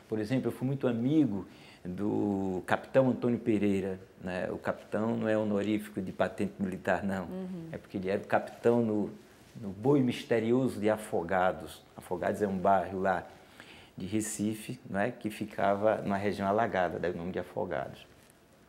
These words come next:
Speaker 1: Então, durante muito tempo, eu, eu, eu convivi com esse homem já. É, ele já era um homem de mais de oitenta anos, não é? Então, eu aprendi com ele as toadas das figuras,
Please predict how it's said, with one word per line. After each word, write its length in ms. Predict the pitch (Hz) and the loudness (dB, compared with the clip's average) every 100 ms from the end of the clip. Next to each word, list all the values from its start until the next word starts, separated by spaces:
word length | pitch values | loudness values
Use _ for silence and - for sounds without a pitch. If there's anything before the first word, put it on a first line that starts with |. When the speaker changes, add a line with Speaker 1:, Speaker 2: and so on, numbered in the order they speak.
| - - - - - - | -20 -20 -20 -18 -12 -6
Speaker 1:
Então, 260 | 107 147 | 0 2
durante 260 | 151 185 180 | 6 4 6
muito 180 | 196 - | 2 6
tempo, 340 | 180 185 185 | 8 8 10
eu, 240 | 180 180 175 | 12 12 10
eu, 380 | 151 160 160 123 | 8 8 6 4
eu 300 | 139 147 147 | 4 4 2
convivi 580 | 175 165 156 101 151 147 | 2 2 2 0 2 2
com 140 | - | 2
esse 240 | 113 107 117 | 0 0 0
homem 320 | 101 95 90 | 2 0 -2
já. 280 | 95 90 76 | 0 2 0
É, 200 | 78 - - - - - - - - - | -2 -6 -10 -16 -20 -20 -20 -20 -20 -14
ele 220 | - - - 87 | -10 -12 -12 -2
já 120 | 98 | 0
era 100 | 101 | 2
um 80 | 101 | 0
homem 200 | 101 98 | 0 0
de 100 | 92 | 0
mais 240 | 95 104 | 0 2
de 60 | 98 | 0
oitenta 380 | 87 98 87 | -2 -4 -2
anos, 420 | 92 87 92 90 82 - | 0 0 -2 -4 -8 -12
não 100 | 87 | -8
é? 80 | 85 - - - - - - - | -8 -10 -18 -20 -20 -20 -14 -4
Então, 280 | 101 117 | -2 4
eu 60 | 117 | 6
aprendi 380 | 123 151 139 143 | 6 4 2 2
com 160 | - | 2
ele 140 | 127 117 | 4 4
as 120 | - | 4
toadas 680 | - 123 117 113 113 104 98 | 6 10 10 10 8 4 0
das 180 | 98 - | -2 -4
figuras, 640 | 143 113 131 123 107 107 | -4 2 4 6 4 2